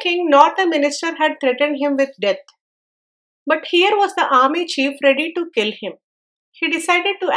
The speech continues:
act prudently. "Sir, here is the lucky diamond," he said, bringing out a glittering stone from his chest. "You deserve it since I had promised this to you first." "Thanks.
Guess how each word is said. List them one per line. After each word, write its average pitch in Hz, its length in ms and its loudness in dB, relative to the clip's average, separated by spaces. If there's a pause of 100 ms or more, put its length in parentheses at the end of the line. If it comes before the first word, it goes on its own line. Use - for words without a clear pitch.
act 269 260 -4
prudently. 220 560 -4 (1120)
"Sir, 262 160 4 (500)
here 403 160 2 (120)
is - 120 -10
the 302 140 -2
lucky 247 340 -2
diamond," 190 480 -4
he 220 160 -4
said, 175 240 -6 (300)
bringing 349 380 0
out 320 200 -2
a 233 80 -6
glittering 285 460 -2
stone 254 340 -2
from 226 220 -4
his 277 180 -12
chest. - 420 -8 (560)
"You 320 220 0
deserve 392 280 2 (120)
it 302 160 -10
since 302 320 -4
I - 80 2
had 277 260 -2
promised 277 400 -2
this 277 240 -8
to 262 160 -4
you 269 240 -6
first." - 420 -10 (1040)
"Thanks. 202 460 0